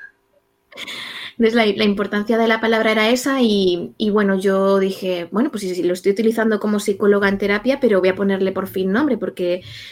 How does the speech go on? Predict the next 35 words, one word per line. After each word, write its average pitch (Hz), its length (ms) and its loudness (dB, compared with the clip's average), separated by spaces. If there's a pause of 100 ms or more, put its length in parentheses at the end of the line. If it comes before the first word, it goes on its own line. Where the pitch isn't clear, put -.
(120)
claro, 233 200 2
como 185 180 0
psicóloga 202 760 0 (140)
con 202 120 2
una 196 120 2
perspectiva 202 440 0
de 175 80 -2
justicia 190 420 -6
social, 226 640 0
la 180 500 -2
mayoría 175 320 -2
de 180 80 -2
mis 185 140 -4
pacientes 233 640 -2 (480)
tienen 208 260 2
como 196 260 0
dos 190 200 0
o 202 60 -8
tres 196 400 0
líneas 214 680 2
de, 190 400 0
de 185 520 -4 (100)
problemas 196 460 0
que 202 100 -6
les, 190 680 -2 (1160)
que 226 120 4
les 196 260 0
afectan. 240 720 -2
La, 180 480 0 (160)
la 202 120 0
primera 196 260 0
línea 214 280 4
es 185 80 -4
la 185 100 -6
soledad, 190 400 0